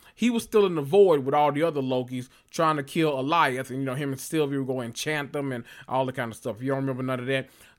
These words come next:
go back and listen to all of my Get Ready With Me episodes about season two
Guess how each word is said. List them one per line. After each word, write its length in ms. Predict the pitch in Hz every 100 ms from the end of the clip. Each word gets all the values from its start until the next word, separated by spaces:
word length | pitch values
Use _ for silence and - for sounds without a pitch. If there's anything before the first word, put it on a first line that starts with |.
| -
go 100 | 214
back 200 | 226 214
and 80 |
listen 260 | 190 196 175
to 140 | 180
all 120 | 180 175
of 60 |
my 180 | 170 160 - - -
Get 200 | 143 175
Ready 200 | 156 170
With 180 | 151 139
Me 180 | 156 151
episodes 460 | 151 - 151 135
about 220 | 135 131
season 440 | 123 - 139 127 127
two 360 | - 240 151